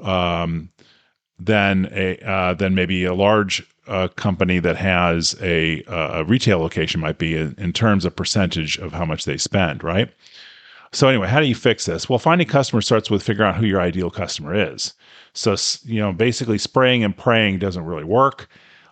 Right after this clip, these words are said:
Um, you just need to understand you need to market to the right people. So we talk about this a little bit w-, with your product selection. Your product selection really needs to be a niche product.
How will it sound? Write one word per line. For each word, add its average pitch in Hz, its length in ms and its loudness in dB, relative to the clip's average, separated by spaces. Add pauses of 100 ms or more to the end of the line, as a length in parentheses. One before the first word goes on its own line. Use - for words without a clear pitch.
Um, 95 420 2
you 110 240 0
just 113 240 0
need 101 160 2
to 98 140 2
understand 95 720 -2 (140)
you 98 280 -4
need 101 200 0
to 92 100 -2
market 90 420 0
to - 100 -4
the 87 120 0
right 80 380 -4
people. 107 500 -2 (420)
So 104 500 2 (300)
we 117 140 0
talk 139 240 0
about 117 160 2
this 113 160 -2
a 107 40 2
little 143 200 4
bit 98 480 0 (100)
w-, 104 260 -6
with 104 280 -6
your 98 460 -2
product 147 420 0
selection. 76 580 -6
Your 85 80 -8
product 117 300 0
selection 104 840 -2 (160)
really 127 460 2
needs 104 280 4
to - 80 -4
be 95 120 2
a 101 60 2
niche 90 300 -2
product. - 520 -4